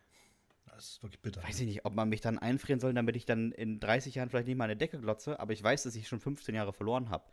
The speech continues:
Speaker 2: So, ja,
Speaker 1: Ja.
Speaker 2: dann, dann lass doch einfach zu Ende gehen, ne? Jetzt dann zieh einen Stecker und,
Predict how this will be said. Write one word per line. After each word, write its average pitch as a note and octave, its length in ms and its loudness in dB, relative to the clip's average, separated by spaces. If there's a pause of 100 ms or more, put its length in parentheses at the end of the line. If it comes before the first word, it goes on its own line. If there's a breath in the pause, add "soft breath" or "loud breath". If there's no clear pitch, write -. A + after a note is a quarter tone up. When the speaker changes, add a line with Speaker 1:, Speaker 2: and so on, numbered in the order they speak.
(640 soft breath)
Speaker 2:
So, - 160 -20
ja, A2 160 -4
Speaker 1:
Ja. - 0 -
Speaker 2:
dann, F2 280 -4 (200)
dann G2 420 -4
lass G2+ 160 0
doch A#2+ 120 0
einfach A2+ 240 0
zu - 140 -4
Ende C#3+ 160 2
gehen, F2 320 -2
ne? B2+ 180 -2 (160)
Jetzt - 120 -12
dann G2 140 4 (200)
zieh - 120 -4
einen A2 80 0
Stecker C#3+ 360 4
und, B2+ 300 4